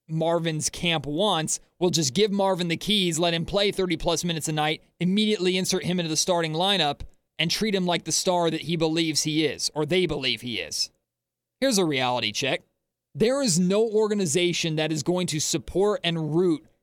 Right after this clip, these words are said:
for Marvin Bagley more than the Sacramento Kings have. You've heard a number of personalities and media members in Sacramento say just that. James Ham has talked about that. Hell, Richard Jefferson on The Jump talked about that.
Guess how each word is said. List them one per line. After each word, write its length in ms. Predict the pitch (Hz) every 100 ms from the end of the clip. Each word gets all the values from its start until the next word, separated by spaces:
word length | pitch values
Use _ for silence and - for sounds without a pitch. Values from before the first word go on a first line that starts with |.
| _
for 80 | 180
Marvin 420 | 175 170 165 160
Bagley 600 | 160 156 143 143 135 135
more 580 | 151 165 190 180 135 127 - -
than 100 | 165
the 60 |
Sacramento 460 | 151 170 143 151 139
Kings 300 | - 131 113
have. 280 | 98 65 - _ -
You've 160 | 170
heard 140 | 180 170
a 60 |
number 600 | 165 175 208 226 208 196
of 120 | 180
personalities 680 | - 190 180 170 170 160 160
and 120 | 160
media 240 | 160 156 151
members 340 | 151 151 135
in 60 | 143
Sacramento 460 | 147 139 135 135 135
say 260 | - 147
just 300 | 143 143 -
that. 220 | 135 92
James 260 | - 117 113
Ham 180 | 165 180
has 100 | 175
talked 240 | 175 160
about 260 | 156 151 131
that. 260 | 151 143 - _ _ -
Hell, 240 | 240 220
Richard 320 | 165 240 247
Jefferson 560 | 160 190 240 254 - 170
on 140 | 180
The 80 | 180
Jump 460 | 160 131 233 294 - - -
talked 300 | 175 151 185
about 260 | 151 139
that. 260 | 147 110 -